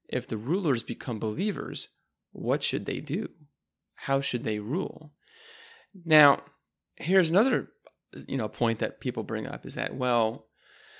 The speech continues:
Christian laws or good, godly laws would make sense if everyone is a Christian.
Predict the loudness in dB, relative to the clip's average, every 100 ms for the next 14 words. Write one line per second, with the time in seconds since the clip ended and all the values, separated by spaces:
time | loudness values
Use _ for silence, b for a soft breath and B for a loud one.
0 | b b b b -4 0 0 4 6 6
1 | 6 10 12 12 12 8 2 -4 -2 -2
2 | 2 6 8 8 4 2 2 2 0 2
3 | 4 4 2 -2 0 0 2 0 0 4
4 | 6 4 0 -4 -4 -4 -2 -2 -2 -4
5 | -8 -6 -4 -4 -10